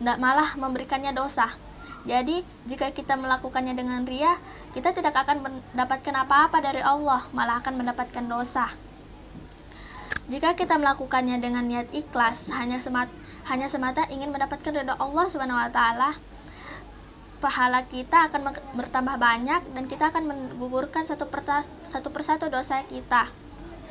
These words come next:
Kata orang, puas-, kata orang, sedekah itu malah akan menghabiskan uang. Jadi banyak orang yang tidak ingin bersedekah. Ternyata, padahal tidak.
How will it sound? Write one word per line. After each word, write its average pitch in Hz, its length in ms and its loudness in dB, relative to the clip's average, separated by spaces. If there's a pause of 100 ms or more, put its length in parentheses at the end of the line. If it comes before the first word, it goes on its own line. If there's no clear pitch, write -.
(240)
Kata 262 320 6
orang, 262 560 6 (320)
puas-, 247 480 4
kata 254 240 2
orang, 294 320 4
sedekah 254 560 -2
itu 302 400 0 (320)
malah 254 320 4
akan 277 240 0
menghabiskan 247 560 -4
uang. 269 320 0 (160)
Jadi 233 240 -6
banyak 240 320 -2
orang 262 320 -2
yang 262 80 -8
tidak 247 240 -4
ingin 262 240 -6
bersedekah. 240 560 -6 (480)
Ternyata, 262 320 -4 (160)
padahal 302 320 6
tidak. 330 400 2